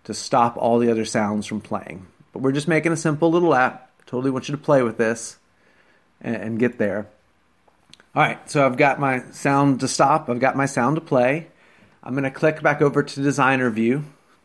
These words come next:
take a look at my app. Now I wanna make this thing,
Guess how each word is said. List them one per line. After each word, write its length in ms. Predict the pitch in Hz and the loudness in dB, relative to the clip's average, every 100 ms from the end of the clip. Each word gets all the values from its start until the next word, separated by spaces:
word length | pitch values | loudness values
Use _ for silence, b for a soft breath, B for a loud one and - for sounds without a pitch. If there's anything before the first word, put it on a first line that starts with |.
| - | -2
take 180 | 127 | -2
a 60 | 120 | 0
look 200 | 127 123 | -2 -2
at 80 | 143 | 0
my 140 | 151 | 0
app. 400 | 131 120 117 - _ b b b b b _ _ _ | 0 0 -2 -4 _ b b b b b _ _ _
Now 120 | 131 | 0
I 20 | 135 | 2
wanna 160 | 165 | 4
make 200 | 160 156 | 2 2
this 180 | 156 147 | 0 2
thing, 420 | 151 135 127 117 | 2 2 0 -6